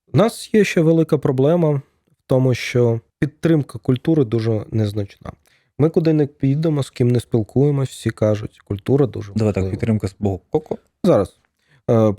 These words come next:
Speaker 1: культура дуже важлива. От куди підійдеш до людини, скажеш, там, "Треба українську культуру розвивати?" Треба. Підходиш до влади, "Треба?" Треба. Підходиш, ну, от до кого не підійди, до
Speaker 2: Дай сто
Speaker 1: бізнесу.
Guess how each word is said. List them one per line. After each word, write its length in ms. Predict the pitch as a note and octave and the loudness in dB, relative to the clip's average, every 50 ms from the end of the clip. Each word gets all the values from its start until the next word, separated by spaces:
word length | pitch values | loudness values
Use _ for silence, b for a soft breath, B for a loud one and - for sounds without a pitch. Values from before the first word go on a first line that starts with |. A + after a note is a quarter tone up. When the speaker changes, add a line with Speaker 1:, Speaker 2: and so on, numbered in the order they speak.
| - - | -4 -4
Speaker 1:
культура 360 | - A#2 G#2 - E3 E3+ D#3+ | -4 -4 -2 0 0 0 0
дуже 220 | B2 A#2+ A2+ A2+ | 0 -2 -2 -2
важлива. 340 | G#2+ G#2 G2 - - - - - | -4 -4 -6 -8 -12 -12 -10 -10
От 100 | - - | -10 -8
куди 280 | - - A#2+ C#3 D#3+ D#3+ | -6 -4 -2 0 -2 -2
підійдеш 540 | - - F#3 F#3 G3 G#3 G3 D3 C#3 B2 A#2 | -2 -2 -2 0 2 2 2 2 0 0 0
до 120 | - B2+ | -2 -2
людини, 400 | A#2+ C3 B2+ D#3 F3+ G3+ F#3 C#3+ | 0 0 0 2 0 2 0 -2
скажеш, 440 | - _ _ _ - B2 A#2+ A2+ G#2 | -4 _ _ _ -2 0 0 0 -4
там, 220 | - - G2+ G2 G2 - _ | -6 -10 -10 -10 -12 -12 _
"Треба 260 | - C3+ E3+ F#3+ E3 | -2 -2 0 0 0
українську 400 | B2 - - A2 G#2+ - - _ _ | 0 0 -2 -4 -4 -4 -8 _ _
культуру 340 | - G#2+ G#2+ - G#2 G2+ | -10 -10 -10 -12 -12 -14
розвивати?" 320 | G2 G2+ G#2 G#2 G2+ - _ _ _ _ _ | -14 -14 -16 -20 -20 -20 _ _ _ _ _
Треба. 280 | - G2+ F#2+ E2 D#2+ - - - _ _ _ _ _ _ _ | -2 0 0 0 -2 -6 -14 -20 _ _ _ _ _ _ _
Підходиш 460 | _ _ _ - D3+ D#3+ F3+ D3+ C3+ | _ _ _ -2 0 0 0 0 0
до 120 | B2+ B2 | 0 -2
влади, 360 | A2 - A2 G#2+ G2 F#2+ G2 | 0 2 0 0 0 0 -4
"Треба?" 300 | F#2+ - - C3 C#3 A2 - _ _ _ | -6 -4 -4 -2 -2 -4 -6 _ _ _
Треба. 380 | - - D2+ D2+ C2+ - - - _ _ _ _ _ _ _ _ | -6 -4 -4 -4 -6 -8 -10 -16 _ _ _ _ _ _ _ _
Підходиш, 560 | - F#2+ - - A#2+ C3 D3+ E3 E3 C#3 - - | -12 -12 -6 -2 -2 0 0 0 -2 -2 -2 -2
ну, 120 | E3 D3 A2 | -2 0 0
от 160 | A#2 C#3 D3+ | 0 -2 -2
до 120 | - - E3+ | -2 -4 -2
кого 240 | - E3+ B2+ - B2+ | 0 -2 -2 0 -2
не 100 | A#2 A2 | -4 -4
підійди, 380 | - A2 G#2+ G#2+ G#2+ G2+ G#2 | -6 -6 -4 -4 -4 -4 -2
до 40 | G2+ | 0
Speaker 2:
Дай 100 | A2 A2+ | 0 2
сто 80 | A2 C3 | 2 2
Speaker 1:
бізнесу. 180 | A#2 G#2+ G2+ | 2 2 2